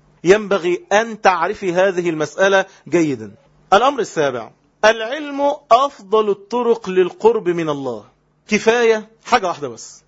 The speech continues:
إن ربنا سبحانه وتعالى لما أراد أن يشهد على أعظم مطلوب اللي هو التوحيد،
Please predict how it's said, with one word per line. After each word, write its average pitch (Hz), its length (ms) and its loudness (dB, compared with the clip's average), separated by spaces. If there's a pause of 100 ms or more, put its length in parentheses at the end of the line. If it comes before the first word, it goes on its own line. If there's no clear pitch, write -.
(240)
إن 262 200 2
ربنا 247 340 -2
سبحانه 240 380 -4
وتعالى 151 460 -4 (320)
لما 233 460 -2
أراد 196 520 -2 (260)
أن 220 500 -4
يشهد 185 1080 -2 (240)
على 214 380 2 (100)
أعظم 214 460 0
مطلوب 185 600 0 (260)
اللي 156 120 -4
هو 214 100 6
التوحيد، 214 720 -2